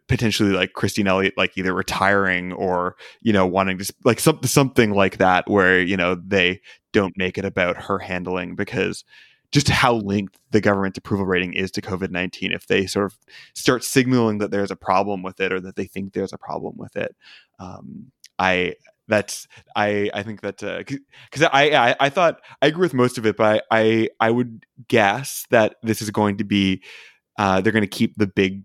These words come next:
players, the, like, the main, like, the sort of the, the senior ministers mostly in place. Uh, I'd get Peter Bethenfalvey, Rod Phillips,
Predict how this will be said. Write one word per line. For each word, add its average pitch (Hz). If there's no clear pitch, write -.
players, 98
the, 113
like, 110
the 113
main, 113
like, 101
the 101
sort 104
of 95
the, 98
the 107
senior 127
ministers 101
mostly 98
in 98
place. 95
Uh, 95
I'd 101
get 98
Peter 107
Bethenfalvey, 98
Rod 98
Phillips, -